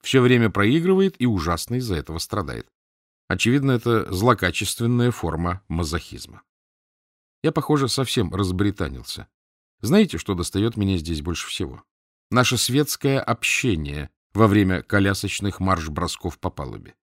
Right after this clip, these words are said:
Сегодня провёл статистическое исследование. Из двадцати восьми встречных, кто вступил с нами в беседу, одиннадцать человек спросили: «Как поживаете этим утром?», остальные семнадцать: «Чудесный вид, не правда ли?».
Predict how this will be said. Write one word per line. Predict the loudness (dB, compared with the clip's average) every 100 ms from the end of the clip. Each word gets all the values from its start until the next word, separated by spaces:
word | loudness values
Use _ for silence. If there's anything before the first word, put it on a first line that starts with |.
| _ _ _ _ _
Сегодня | -2 4 6 4
провёл | 4 4 4
статистическое | 2 -4 -4 -4 -6 -4 -6 -2 -2
исследование. | -2 -6 -6 -8 -12 -20 -20 _ _ _
Из | 0 2
двадцати | 4 2 4 -2 2
восьми | 2 2 0
встречных, | -2 -2 -4 -4 -8 -10 _ _
кто | -6 -6
вступил | -4 -6 -4 -4
с | -4
нами | -4 -4
в | -6
беседу, | -8 -6 -6 -6 -8 _ _ _ 4
одиннадцать | 4 6 6 4 2 -2
человек | 0 0 0 0
спросили: | -4 -4 -2 -2 -2 -4 -8 _
«Как | 0 0 0
поживаете | 0 2 2 4 4 2 -2 -6
этим | -6 -10 -8 -8
утром?», | -8 -8 -6 -6 -10 _ _ _
остальные | 2 4 6 4 6 4
семнадцать: | 2 2 2 0 -2 -4 -4 -20 _ -2
«Чудесный | 2 4 4 2 2 4 4
вид, | 2 0
не | -2
правда | 0 0 -2 -4 -14
ли?». | -14